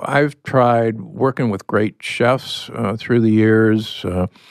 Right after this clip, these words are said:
to come up with recipes that will have the mouthfeel, that will have the satisfaction of the stuff we're used to, like waffles or pancakes,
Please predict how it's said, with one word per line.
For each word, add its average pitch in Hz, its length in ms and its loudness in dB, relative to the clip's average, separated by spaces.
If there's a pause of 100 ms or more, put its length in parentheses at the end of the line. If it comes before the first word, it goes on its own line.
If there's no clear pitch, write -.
(240)
to - 80 -4
come 202 400 2
up 160 240 0
with 120 180 -4
recipes 117 880 -6 (420)
that 113 240 0
will 127 400 0 (100)
have 165 320 2
the 170 60 2
mouthfeel, 143 840 0
that 104 160 -4
will 107 160 -2
have 127 240 -2
the 131 100 -2
satisfaction 123 920 -4
of 120 140 -2
the 123 100 0
stuff - 340 -2
we're - 120 -2
used 135 260 2
to, 151 100 4
like 92 160 -2
waffles 92 640 0
or 92 100 -4
pancakes, 143 640 -4